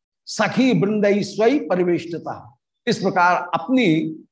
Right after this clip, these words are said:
सखा वृंदों के द्वारा परिवेष्टित होकर के असित घटी घाटी बभौ श्री ब-, बलह, श्री बलदेव आज मानो श्याम घाटी में सुशोभित हो रहे हैं।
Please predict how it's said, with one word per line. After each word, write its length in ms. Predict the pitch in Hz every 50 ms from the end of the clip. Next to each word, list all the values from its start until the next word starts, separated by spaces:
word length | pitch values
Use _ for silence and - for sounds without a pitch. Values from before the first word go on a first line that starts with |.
| _ _
सखा 540 | - - - 202 - - - 214 240 262
वृंदों 420 | 240 202 208 220 208 208 208 214 214
के 380 | 202 202 180 - - 143 123
द्वारा 360 | 131 190 185 185 196 196 175 131 117 - - - _ _ _ _ -
परिवेष्टित 560 | 208 214 214 220 247 254 214 - 226 269 254 -
होकर 440 | 180 180 196 190 202 196 196 185 -
के 340 | 196 185 156 123 - - - - _ _ _ _ _ _ _ _ _ _ _ _ _ _ _ _ -
असित 280 | 190 190 - - 294 269
घटी 580 | - 262 180 147 151 156 - 233 240 240 233
घाटी 540 | 196 - - 117 135 185 196 - 220 220 202
बभौ 460 | 160 156 165 151 156 202 254 285 277
श्री 340 | 240 - - - 170 180 165
ब-, 260 | 135 117 - - _ _ 139
बलह, 560 | 143 170 180 170 135 120 135 123 - - _ _ _ _ _ -
श्री 400 | - - 202 214 202 185 185 185
बलदेव 760 | 180 175 190 185 202 220 254 240 214 165 156 131 - - - _ _ _ _ _ -
आज 580 | 151 185 214 233 214 185 170 160 - - - - _ -
मानो 420 | 156 175 196 196 208 208 220 220 175
श्याम 640 | - - - - - 208 208 196 226 277 311 311
घाटी 540 | 254 165 143 147 - 156 - 202 170 156 165
में 140 | 196 226 233
सुशोभित 520 | - - - 160 - 175 170 165 170 165 -
हो 120 | 160 160 160
रहे 240 | 165 165 170 170
हैं। 320 | 160 165 208 214 196 -